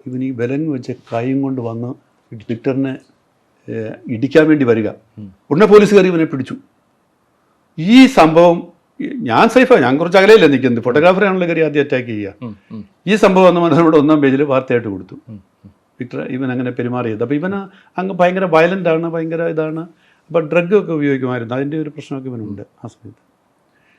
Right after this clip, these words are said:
Speaker 1: ഇത് കഴിഞ്ഞ, അത് എൻ്റെ രണ്ടാം ഭാഗം.
Speaker 2: ഉം.
Speaker 1: അത് കഴിഞ്ഞ് മൂന്നാം ഭാഗത്തിലാണ് ഞാൻ തിരുവനന്തപുരത്ത് എത്തി, തിരുവനന്തപുരത്ത്
Speaker 2: ജയിലിൽ
Speaker 1: ഇവനെ
Speaker 2: കാണാൻ
Speaker 1: കാണാൻ
Speaker 2: പോകുന്നത്.
Speaker 1: പോകുന്നത്. അപ്പോൾ ഇതെല്ലാം എൻ്റെ മനസ്സിലുണ്ട്, ഇവൻ എങ്ങനെയാണ് നമ്മളോട് പെരുമാറുക, ഇവൻ എന്തൊക്കെ, എന്താണെന്ന് നമുക്കറിയത്തില്ല.
Speaker 2: പേടിയുണ്ടായിരുന്നു മനസ്സിൽ?
Speaker 1: പേടിയുണ്ട്, പേടിയുണ്ട്. പക്ഷേ ഈ പോ-,
Speaker 2: ജയി-,
Speaker 1: ജയിലായതുകൊണ്ടും
Speaker 2: ജയിലായതുകൊണ്ട്
Speaker 1: അവരുടെ സാന്നിധ്യം ഉള്ളതുകൊണ്ടും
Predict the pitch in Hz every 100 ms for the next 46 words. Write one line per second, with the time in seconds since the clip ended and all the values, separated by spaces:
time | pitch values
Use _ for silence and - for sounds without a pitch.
0 | _ _ - 165 208 202 190 190 196 196
1 | 214 - 180 208 190 190 170 170 127 104
2 | 104 _ _ 117 95 _ _ 165 196 196
3 | 180 185 208 185 175 170 170 156 160 180
4 | 156 151 147 151 151 143 131 143 156 _
5 | _ _ _ 127 143 143 139 139 147 143
6 | 139 123 127 120 104 95 90 - _ _
7 | _ _ _ _ - 135 139 151 170 185
8 | 196 180 170 196 160 139 147 147 160 170
9 | 170 160 160 165 151 151 156 156 151 -
10 | 139 147 143 151 160 156 147 147 156 156
11 | 156 156 156 160 113 98 - 131 185 175
12 | 151 123 113 214 233 143 113 170 190 139
13 | 151 202 208 - _ _ _ 208 92 92
14 | - 156 196 139 175 220 208 190 202 196
15 | 196 190 185 185 190 185 185 190 180 175
16 | 180 180 202 262